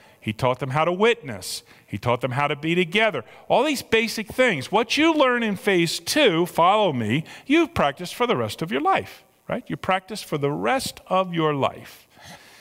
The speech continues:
That's a beautiful phase, but it only lasts about nine months. For the last two years of Jesus' public ministry, "Be with me," Jesus is enlisting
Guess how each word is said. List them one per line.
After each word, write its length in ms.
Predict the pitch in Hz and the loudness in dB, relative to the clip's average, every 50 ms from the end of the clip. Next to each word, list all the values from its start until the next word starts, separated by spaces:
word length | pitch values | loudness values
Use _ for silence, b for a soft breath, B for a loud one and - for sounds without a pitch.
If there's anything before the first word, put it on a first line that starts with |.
| B B B B B _ | B B B B B _
That's 180 | - 107 104 - | -6 -6 -4 -4
a 40 | 120 | -4
beautiful 400 | 113 127 139 151 139 - 196 180 | -2 0 0 0 0 0 0 0
phase, 460 | - - 262 269 254 190 135 117 - | 0 2 2 4 4 2 0 -4 -8
but 180 | - 120 113 | -6 -4 -2
it 40 | 113 | 0
only 180 | 113 131 160 185 | 0 0 0 0
lasts 300 | 208 254 285 269 - - | 0 0 0 0 0 0
about 200 | - 185 165 160 | 0 0 0 2
nine 240 | 175 175 170 160 165 | 0 -2 -2 0 0
months. 360 | 214 285 294 202 143 - - B B B B B | 0 0 0 0 -2 -6 -12 B B B B B
For 160 | - 196 190 | 0 2 4
the 100 | 196 208 | 4 4
last 380 | 220 262 311 330 311 - - | 4 4 2 2 0 -4 -6
two 180 | - - 285 294 | -4 0 2 2
years 340 | 269 247 247 240 226 208 165 | 4 4 4 4 4 2 0
of 120 | 190 165 | -2 -2
Jesus' 340 | 143 - 190 202 180 185 160 | -2 -2 -2 0 0 -2 -4
public 460 | - - 196 190 185 185 175 - - | -2 0 0 0 0 0 -4 -4 -2
ministry, 560 | 196 208 214 180 - - - 127 135 151 151 - - - - - - - - - | 0 0 0 0 -2 -2 0 0 0 0 -2 -6 -12 -16 -16 -16 -18 -20 -6 0
"Be 220 | 233 262 302 311 | 2 2 4 4
with 280 | 285 240 175 139 - - | 4 2 2 2 0 -2
me," 380 | 120 113 101 95 98 131 151 - B B B B B B - | -2 -2 -2 -2 -4 -6 -6 -10 B B B B B B -2
Jesus 460 | - 214 247 262 226 254 233 185 - | 0 0 0 0 0 -2 0 2 2
is 160 | 190 175 143 | 2 2 2
enlisting 1300 | 175 165 156 156 165 180 202 247 294 330 339 - - - - - - - 135 117 107 110 127 147 156 | 2 0 2 2 2 4 4 4 4 4 4 2 0 0 -2 -2 -2 0 0 0 0 0 -2 -4 -4